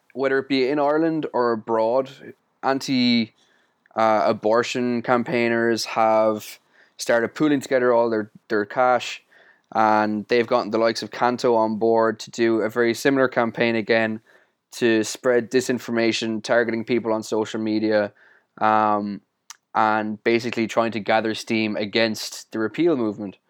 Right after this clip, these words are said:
Um, now, look, I'm all for people having an open debate about this. I'm all for people voting whichever way they believe, but there can't be disinformation spread across social media like that because, like, look,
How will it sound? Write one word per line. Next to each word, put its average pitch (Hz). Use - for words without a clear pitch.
Um, 107
now, 139
look, 147
I'm 147
all 143
for 143
people 135
having 117
an 104
open 113
debate 110
about 123
this. 123
I'm 113
all 113
for 117
people 113
voting 113
whichever 113
way 113
they 110
believe, 110
but 120
there -
can't 139
be 123
disinformation 113
spread 110
across 104
social 110
media 107
like 101
that 95
because, 110
like, 113
look, 139